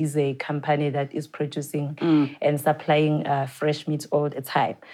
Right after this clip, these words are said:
Speaker 1: So now he was the meat guy for
Speaker 2: Mm.
Speaker 1: everyone <laughs> in their workplace. So my, uh, my uncle used to send him for that.
Speaker 2: Mm, mm.
Speaker 1: When he came to the house to drop off the meat, then that's when,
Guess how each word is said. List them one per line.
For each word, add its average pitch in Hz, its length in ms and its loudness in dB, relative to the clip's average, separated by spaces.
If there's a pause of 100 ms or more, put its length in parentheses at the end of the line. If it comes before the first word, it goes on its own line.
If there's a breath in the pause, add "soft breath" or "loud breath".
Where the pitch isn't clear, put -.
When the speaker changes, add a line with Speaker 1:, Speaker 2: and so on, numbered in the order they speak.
(160 loud breath)
Speaker 1:
So 165 240 8
now 165 240 8
he 170 160 4
was 156 260 4
the 143 120 2
meat 151 340 0
guy 139 340 4
for 147 360 4
Speaker 2:
Mm. 160 100 4
Speaker 1:
everyone 143 840 4
<laughs> 160 540 0 (320 loud breath)
in 160 160 4
their 147 240 8
workplace. 147 760 2
So 147 560 4
my, 143 380 0
uh, 139 380 0 (560 soft breath)
my 147 160 4
uncle 165 480 4
used 147 300 0
to 147 260 -4
send 147 360 -2
him 143 240 -2
for 139 180 0
that. 120 340 -2 (140)
Speaker 2:
Mm, 143 260 0 (140)
mm. 156 100 0
Speaker 1:
When 160 140 8
he 165 140 4
came 180 260 2
to 175 160 2
the 160 140 4
house 151 380 4
to - 120 -2
drop 147 380 0
off 143 220 0
the 143 60 -2
meat, 143 400 -2
then 139 200 0
that's 135 280 -4
when, 139 440 0